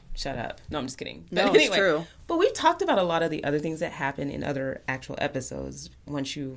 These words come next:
Speaker 1: make your team. I know we've been all over the place, but that's what we do here. But, like,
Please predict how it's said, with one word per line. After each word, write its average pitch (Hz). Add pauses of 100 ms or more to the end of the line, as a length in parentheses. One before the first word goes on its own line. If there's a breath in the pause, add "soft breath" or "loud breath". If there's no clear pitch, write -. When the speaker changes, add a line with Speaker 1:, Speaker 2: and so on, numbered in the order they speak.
Speaker 1:
make 135
your 131 (100)
team. 139
I 131
know 139
we've 127
been 131
all 123
over 143
the 175
place, 320
but 330
that's 339 (220)
what 269
we 269
do 294
here. 147 (320 loud breath)
But, 196
like, 190